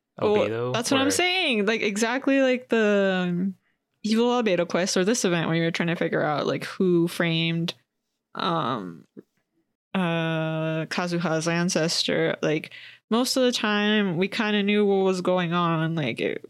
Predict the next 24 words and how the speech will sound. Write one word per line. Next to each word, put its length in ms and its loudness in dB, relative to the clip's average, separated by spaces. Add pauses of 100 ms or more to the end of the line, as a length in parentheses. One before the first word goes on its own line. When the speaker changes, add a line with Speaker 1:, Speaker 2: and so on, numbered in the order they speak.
(600)
Speaker 1:
but 180 -4
it'd 80 0
be 100 0
cooler 420 2
if 160 -4
we 80 2
didn't 420 -2
know 140 2
what 100 2
was 180 0
going 300 0
on. 40 -2
Like, 200 -4
we 80 4
didn't 440 0
know 140 2
there 140 2
was 200 0
an 60 -10
evil 280 -2
Albedo, 840 -2
you 160 -2
know? 360 -2
Like, 520 -2